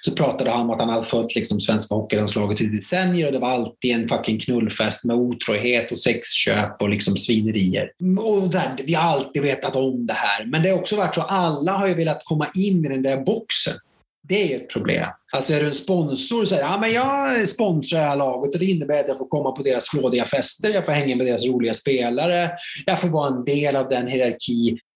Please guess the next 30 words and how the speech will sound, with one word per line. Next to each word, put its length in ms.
den 180
status, 720
de 240
makt, 280
den 180
makt 300
och 60
de 160
privilegier 460
som 140
det 80
innebär." 640
Om 260
det 100
så 200
är 180
lilla 380
Munkfors 680
eller 180
om 100
det 80
är 200
i 160
Luleå, 480
så 240
är 100
det 60
liksom 280
så 100
här, 280